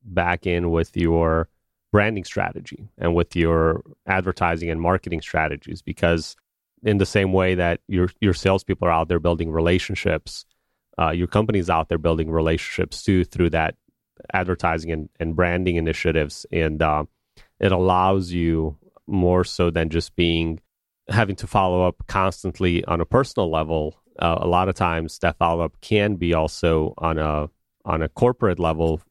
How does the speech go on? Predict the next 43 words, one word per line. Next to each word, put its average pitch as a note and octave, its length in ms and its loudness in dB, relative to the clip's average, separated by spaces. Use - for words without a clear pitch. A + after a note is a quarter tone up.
as E2 160 -2
far D#2+ 220 0
as - 160 -6
they E2+ 160 0
see E2 240 -2
an D#2 100 -2
ad, D#2+ 220 -2
they, F2+ 200 -2
they F2+ 160 2
see - 180 -6
your, D#2 260 -2
your D#2 260 -2
logo A#2+ 260 4
somewhere, G2+ 440 0
they E2+ 100 -2
see E2 220 -4
something D#2+ 360 -4
about D#2 220 -2
your D#2 80 -2
company. G2+ 480 0
Uh, - 140 0
so - 140 -6
that F#2 180 2
allows F#2 760 2
them E2+ 200 -2
to - 160 -6
keep - 380 -2
your A#2 220 6
name F#2+ 320 0
fresh - 560 -2
in G#2+ 120 -2
the F2+ 80 2
top F2 240 0
of - 40 -10
their E2+ 120 0
mind E2+ 340 0
for E2 140 -2
when E2 260 -2
they E2 140 0
do F2 200 2
need E2 140 -2
that - 180 -4
service. - 600 -4